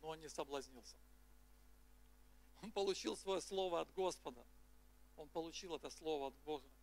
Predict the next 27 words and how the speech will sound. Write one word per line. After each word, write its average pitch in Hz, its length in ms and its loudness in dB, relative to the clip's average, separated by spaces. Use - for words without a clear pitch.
Он 151 140 -8
дождался 170 520 2
своего 160 400 0
ответа. 151 420 -4
Вот 165 180 0
бывает 175 340 2
так 165 160 2
у 165 60 -16
нас 151 160 -10
тоже 139 240 -12
в 120 80 -16
жизни. - 260 -20
По-разному, 156 460 2
по-разному 147 480 2
бывает 143 340 0
в - 40 -20
христианской 139 560 -8
жизни. 123 340 -12
И 156 80 -4
я 175 100 6
хотел 190 300 2
бы 180 100 0
вместе 180 300 -6
с - 80 -12
вами 185 200 -2
помолиться. 165 720 -6
Вот. 147 260 -6